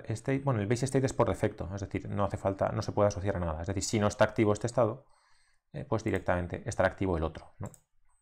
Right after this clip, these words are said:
Entonces, bueno, eh, como ítem punto activado es un booleano, esto es un poco redundante y lo podemos dejar así directamente.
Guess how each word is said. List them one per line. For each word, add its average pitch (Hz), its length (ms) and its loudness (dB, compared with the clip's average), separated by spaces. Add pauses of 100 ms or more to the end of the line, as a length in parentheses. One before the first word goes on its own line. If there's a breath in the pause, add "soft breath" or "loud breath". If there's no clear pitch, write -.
(800 loud breath)
Entonces, 135 400 4
bueno, 143 320 6
eh, 117 540 0 (880)
como 127 240 6
ítem 135 160 6
punto 127 200 6
activado 123 280 8
es 120 80 4
un 131 80 4
booleano, 139 500 4
esto 120 160 -6
es 117 60 -4
un 113 80 -4
poco 110 180 0
redundante 117 640 -2
y 113 100 -6
lo 117 80 -2
podemos 104 440 -4
dejar 98 320 0
así 92 160 -4
directamente. 85 520 -8